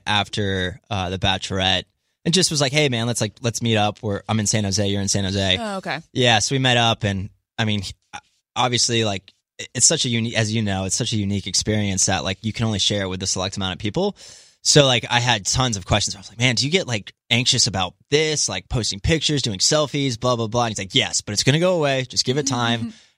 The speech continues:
Speaker 1: Uh, and then he's always like, "It's never as bad as it seems. It's never as good as it seems." He just, he's, he's a plethora of really good information 'cause he's kind of been through it all.
Speaker 2: He's a very sweet man.
Speaker 1: He is. And I'm super happy for him and his, uh, fiance, Stacy.
Speaker 2: Yeah.
Speaker 1: She's, she's really cool too.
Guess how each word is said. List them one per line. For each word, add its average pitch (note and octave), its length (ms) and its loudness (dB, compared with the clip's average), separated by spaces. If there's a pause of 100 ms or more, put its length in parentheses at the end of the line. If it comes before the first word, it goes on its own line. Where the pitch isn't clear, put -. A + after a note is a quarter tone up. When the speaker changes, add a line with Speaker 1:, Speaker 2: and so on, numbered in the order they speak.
(120)
Speaker 1:
Uh, G#2 400 0 (300)
and A2+ 140 2
then A2 100 0
he's G#2+ 160 -2
always A2 220 0
like, F#2 80 -8
"It's F2+ 140 -4
never B2+ 200 0
as D3 100 0
bad C3 200 2
as B2 80 -4
it A#2+ 80 -2
seems. B2+ 200 0
It's A2 140 0
never G#2+ 160 -2
as A#2+ 120 -2
good A#2 120 0
as G#2+ 100 -2
it G#2+ 40 -2
seems." A2 240 2
He C3 80 4
just, B2+ 260 0
he's, A#2+ 300 -2
he's B2 160 0
a B2 60 0
plethora B2 480 0
of G2 140 -6
really G#2 280 -2
good F#2+ 380 -4
information G2+ 520 -4
'cause G2 80 -8
he's G#2 140 -6
kind F#2+ 160 -4
of F2+ 120 -14 (120)
been G#2 160 -2
through G2 140 -4
it F#2+ 40 -4
all. F#2+ 240 -2 (160)
Speaker 2:
He's G#3 160 -6
a E3+ 40 -8
very E3 260 -4
sweet D3 260 -12
man. C3 320 -10 (100)
Speaker 1:
He E3+ 200 6
is. G#2+ 400 0
And B2 100 4
I'm C3+ 100 4
super D3 220 2
happy G#2+ 240 2
for G#2 140 -8
him G#2 200 0
and F#2+ 140 -2
his, F#2 180 -4
uh, F#2 260 -2
fiance, G2 400 -4
Stacy. F#2 460 -2
Speaker 2:
Yeah. A#2 360 -8
Speaker 1:
She's, G#2+ 340 -2
she's A2 220 0
really G2 140 -2
cool G2 180 -6
too. F#2 240 -2